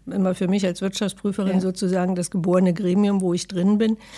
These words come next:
Speaker 1: Da haben wir dann A, schon vorher Ausschusssitzung und B, wenn ich den Prüfungsausschuss leite, habe ich eben vor der Ausschusssitzung auch noch ein Vorbereitungsgespräch mit der zuständigen Geschäftsführung oder mit dem In-, Innenrevisionsleiter et cetera.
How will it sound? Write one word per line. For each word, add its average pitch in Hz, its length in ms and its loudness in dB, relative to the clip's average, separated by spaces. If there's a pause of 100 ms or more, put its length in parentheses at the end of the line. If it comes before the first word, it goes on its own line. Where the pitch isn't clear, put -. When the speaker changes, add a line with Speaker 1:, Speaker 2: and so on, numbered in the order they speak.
(320)
Speaker 1:
Da 151 140 -4
haben 175 220 0
wir 180 120 2
dann 175 320 0
A, 180 240 -2
schon 175 240 -4
vorher 175 320 -2
Ausschusssitzung 202 880 -4
und 165 240 -2
B, 190 360 0
wenn 180 140 -2
ich 180 120 -8
den 170 140 -8
Prüfungsausschuss 180 760 -4
leite, 185 380 -4
habe 175 160 -4
ich 170 80 -4
eben 165 140 -2
vor 190 200 0
der 220 180 4
Ausschusssitzung 190 920 -4
auch 165 300 -2
noch 190 300 -4
ein 160 120 -6
Vorbereitungsgespräch 185 1300 -6
mit 180 200 -6
der 160 280 -4 (460)
zuständigen 180 840 -2
Geschäftsführung 214 840 -2
oder 156 220 -4
mit 160 180 -4
dem 165 240 -6
In-, 160 380 -6
Innenrevisionsleiter 196 1300 0
et - 140 -8
cetera. 180 540 -4